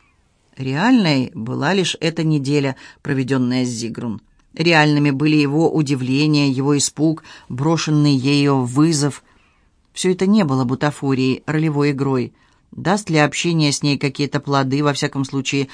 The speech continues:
оно было реальным. Удалось ли ему оставить в этой реальности какой-то след, отпечаток или нет?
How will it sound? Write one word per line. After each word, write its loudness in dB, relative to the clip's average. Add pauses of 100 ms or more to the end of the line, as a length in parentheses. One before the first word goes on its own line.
(140)
оно 2
было 4
реальным. 2 (560)
Удалось 2
ли 2
ему 4
оставить 2
в -4
этой 2
реальности 2
какой-то -2
след, 0 (240)
отпечаток -2 (240)
или 4
нет? 2